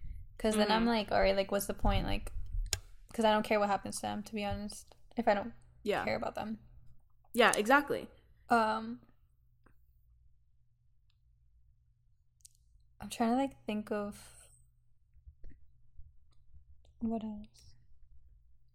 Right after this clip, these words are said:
Speaker 2: I just, like, right off the bat,
Speaker 1: When I, okay, when I
Speaker 2: right
Speaker 1: did
Speaker 2: off
Speaker 1: start, I was like, "Mm,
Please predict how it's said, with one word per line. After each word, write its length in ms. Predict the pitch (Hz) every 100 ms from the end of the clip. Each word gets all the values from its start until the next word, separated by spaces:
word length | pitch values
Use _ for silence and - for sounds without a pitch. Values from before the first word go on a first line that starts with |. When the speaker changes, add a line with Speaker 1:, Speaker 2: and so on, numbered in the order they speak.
| - - - -
Speaker 2:
I 340 | 208 226 262 294
just, 220 | 370 370
like, 180 | 330 302
right 280 | 208 220 208
off 200 | 247 294
the 120 | 269
bat, 480 | 196 170 170 208 - - - - - - - - _ _ _ _ _ - - -
Speaker 1:
When 180 | 247 226
I, 140 | 220
okay, 180 | - 226
when 120 | 214
I 40 | 240
Speaker 2:
right 40 |
Speaker 1:
did 100 | 240 277
Speaker 2:
off 40 |
Speaker 1:
start, 320 | - 233 240
I 120 | - 196
was 160 | 208
like, 240 | 214 196 -
"Mm, 160 | 214